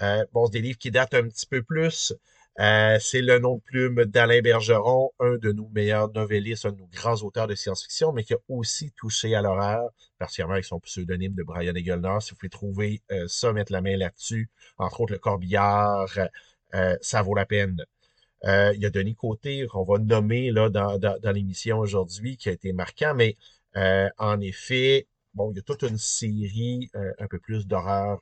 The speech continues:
pour jeunes à la courte échelle, euh, mais il a écrit des, des choses qui peuvent être intéressantes aussi pour, euh, plus vieux, euh, puis dont certains là, qui vont,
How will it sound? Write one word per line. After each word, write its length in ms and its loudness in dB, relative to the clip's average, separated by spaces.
pour 160 -12
jeunes 420 2
à 60 -2
la 80 -6
courte 260 -16
échelle, 520 0
euh, 180 2
mais 80 -4
il 80 -2
a 40 -4
écrit 180 -10
des, 160 -8
des 160 -4
choses 260 -4
qui 80 -20
peuvent 140 4
être 80 0
intéressantes 500 -2
aussi 220 -10
pour, 520 -2
euh, 120 4
plus 240 0
vieux, 480 0
euh, 580 4
puis 180 -8
dont 240 0
certains 480 -2
là, 120 0
qui 180 -6
vont, 400 -2